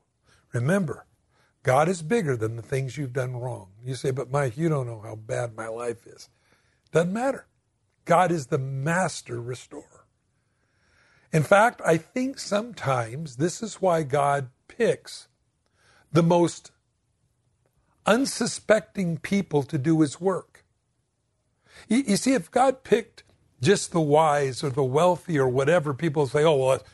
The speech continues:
it's because, you know, he put, he has God, but look, he was smart to begin with." God pick-, takes people that are really train wrecks. Everybody knows is a train wreck, and, and,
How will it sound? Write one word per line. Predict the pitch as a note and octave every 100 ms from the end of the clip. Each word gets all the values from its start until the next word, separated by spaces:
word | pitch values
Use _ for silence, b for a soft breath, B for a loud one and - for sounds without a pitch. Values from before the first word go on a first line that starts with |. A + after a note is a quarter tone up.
| b
it's | G3 -
because, | C#3 D#3 C3
you | F#3
know, | F3
he | C3
put, | C3+ C3+ B B -
he |
has | D3 G#2+
God, | E3 G3+ E3 B2+
but | C3
look, | D#3 F3 -
he | E3
was | D3+
smart | - F3 E3+
to | B2+
begin | C3 F#3 B3
with." | F3 - B B B C3+
God | B3 D#4+ -
pick-, | - D#4 - - -
takes | - A3 -
people | - - B3 C4 F3+
that | C#3 F3+ F3+
are | D#3+ C#3+ - b b b
really | C#3+ D3 C4+ C#4 D#3
train | - G3 C#4 B3+
wrecks. | D3+ -
Everybody | A3 B3+ F3+ E3+
knows | D3 E3+ B3
is | A#3+ F#3+
a | E3
train | D#3+ C#3 C#3
wreck, | D3 F3 B B B
and, | B3+ C4
and, | A#3+ B3